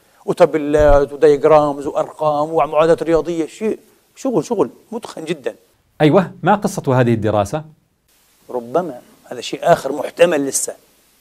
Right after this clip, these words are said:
Speaker 1: لا نعرف. ربما تأتي طفرات تمكت-، تمكن البكتيريا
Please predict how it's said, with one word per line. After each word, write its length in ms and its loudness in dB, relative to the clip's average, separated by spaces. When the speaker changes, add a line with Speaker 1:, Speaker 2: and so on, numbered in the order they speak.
Speaker 1:
لا 160 4
نعرف. 420 2
ربما 480 -8
تأتي 340 2
طفرات 580 -8
تمكت-، 520 -4
تمكن 320 -2
البكتيريا 580 -8